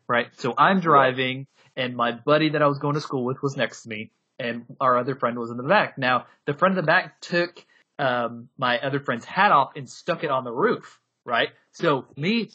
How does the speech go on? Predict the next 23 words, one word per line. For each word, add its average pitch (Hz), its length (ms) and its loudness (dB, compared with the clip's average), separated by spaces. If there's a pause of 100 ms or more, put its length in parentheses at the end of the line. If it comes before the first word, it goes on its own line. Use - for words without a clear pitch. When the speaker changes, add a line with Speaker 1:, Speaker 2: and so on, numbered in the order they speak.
(240)
Speaker 1:
never 117 340 -2
have 139 220 -2
driven, 139 440 -2 (400)
was 147 240 2 (200)
Speaker 2:
<laughs> 127 120 -12
Speaker 1:
not 196 300 6
looking 180 520 0
and 147 140 -8
trying 175 280 -4
to 160 40 -10
grab 143 300 0
this 135 160 -10
hat, 196 320 -2 (160)
right? 143 200 0 (280)
And 143 200 -2
by 180 200 6
that 208 140 6
Speaker 2:
Oh, 185 100 -4
God. - 0 -
Speaker 1:
time, 143 420 4 (420)
I 143 120 -2
looked 160 260 -6
down, 151 440 0